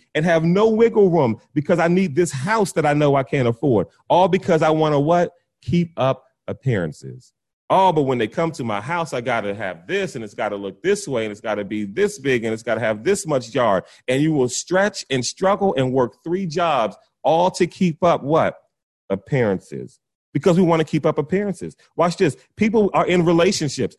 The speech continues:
whether it can be a romantic relationship, it can be mother and daughter, it can be sister and brother, it can be father and son, it can be cousins, it can be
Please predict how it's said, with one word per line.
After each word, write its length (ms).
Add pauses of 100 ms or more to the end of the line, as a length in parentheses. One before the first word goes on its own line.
(160)
whether 300
it 80
can 100
be 80
a 40
romantic 420
relationship, 560
it 80
can 180
be 440
mother 340
and 100
daughter, 360
it 180
can 140
be 100
sister 340
and 120
brother, 320
it 120
can 120
be 80
father 360
and 120
son, 340
it 120
can 120
be 100
cousins, 480
it 100
can 140
be 240